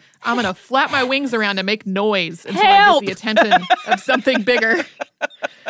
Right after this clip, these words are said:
Speaker 1: So as people moved from harvesting nests that they happened to find to intentionally searching for them, they also moved from just harvesting the nests when they found them to tending those nests in the wild.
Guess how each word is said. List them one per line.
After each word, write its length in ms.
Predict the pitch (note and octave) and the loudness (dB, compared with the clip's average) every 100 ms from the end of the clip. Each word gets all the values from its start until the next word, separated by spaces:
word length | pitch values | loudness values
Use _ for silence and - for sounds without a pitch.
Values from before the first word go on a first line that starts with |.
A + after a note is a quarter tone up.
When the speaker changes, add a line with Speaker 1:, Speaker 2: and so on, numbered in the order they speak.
| - _ _ - | -12 _ _ -4
Speaker 1:
So 140 | C#4 | 0
as 140 | C#4+ C#4 | 0 0
people 300 | F#4 F#4 F4+ | 0 0 -2
moved 460 | A3+ G3 F3+ F3+ | -2 -2 -4 -10
from 220 | - G3 G3+ | -10 -8 -8
harvesting 760 | - A3+ B3 C4+ - C4+ A3+ | -2 0 0 -2 -6 -6 -4
nests 300 | F3+ D#3 - | -4 -6 -10
that 140 | - | -12
they 100 | - | -8
happened 400 | F3+ F#3+ G3+ A3 | -6 -6 -4 -6
to 80 | A3 | -6
find 500 | G#3 G3 F#3+ F#3 F#3 - | -4 -2 -2 -4 -10 -12
to 160 | G#3+ | -10
intentionally 960 | - G#3+ - C#4 C#4+ - C#4+ C#4 C4 B3+ | -8 -8 -8 -10 -10 -10 -8 -6 -6 -8
searching 420 | - A#3 A3+ G3+ | -8 -10 -8 -10
for 140 | G3+ | -10
them, 320 | F#3 F3+ F3+ F3 _ _ _ | -6 -6 -6 -12 _ _ _
they 100 | C#4 | -4
also 280 | E4+ A4 A#4+ A#4 | -2 -2 -4 -4
moved 340 | F#4+ F4+ F4 D4+ | -6 -6 -6 -8
from 260 | - D#4 | -6 -6
just 220 | D4 C#4+ - | -6 -10 -12
harvesting 720 | - B3+ C4+ D#4 - E4+ D#4+ | -6 -2 -2 -2 -8 -10 -8
the 80 | D4+ | -6
nests 420 | C4 B3+ - - | -6 -8 -12 -10
when 140 | A#3+ | -8
they 140 | A3+ A3 | -6 -8
found 420 | - D4 F4 C4+ | -8 -6 -6 -4
them 320 | A3 G#3+ G#3 | -2 -2 -6
to 220 | - A#3 | -8 -12
tending 640 | G#3+ - E4 F4+ E4+ D#4 | -12 -10 -8 -6 -8 -6
those 280 | C4+ B3+ A#3+ | -4 -6 -6
nests 420 | A3+ A3 - - - | -6 -6 -10 -20 -14
in 160 | G#3 G3+ | -10 -8
the 80 | |
wild. 380 | F3+ E3+ G#2+ - | -6 -6 -8 -10